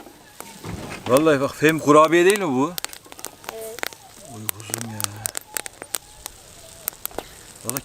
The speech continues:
Speaker 1: ete gerek yok ha. Şu domatese baksana tam artık çıkıyor. Bundan sonra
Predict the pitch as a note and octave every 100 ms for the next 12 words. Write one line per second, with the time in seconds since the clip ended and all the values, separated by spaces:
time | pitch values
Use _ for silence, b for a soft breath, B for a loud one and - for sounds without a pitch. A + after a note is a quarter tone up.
0 | - C3 D#3 C#3+ B2 A#2 G#2+ C3 - B2+
1 | A#2+ A#2 C#3 C3 - - D#3 C3+ - C3+
2 | D#5 - - D3+ A#2+ C#3+ D3 - A#2+ B2+